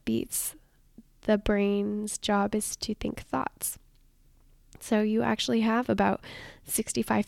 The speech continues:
thousand thoughts a day. Most of us aren't aware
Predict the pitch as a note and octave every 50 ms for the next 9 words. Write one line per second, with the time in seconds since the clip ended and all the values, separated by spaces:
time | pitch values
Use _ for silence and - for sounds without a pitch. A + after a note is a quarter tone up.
0 | - - - - A#3+ A#3 A3 A#3 A3+ G#3 G#3 - G#3 G#3 G3+ - - G#3+ G#3+ G#3
1 | - - - A#3+ - - - - - - - - - - - - - - - -
2 | _ - - _ - _ _ - A#3 G#3 G3+ G#3+ A#3+ A#3+ - A#3 G#3+ G#3 G#3 -
3 | - - G#3 G3+ G#3 G#3 G#3 A#3 C#4+ D4 A#3+ G#3+ A3 A3+ -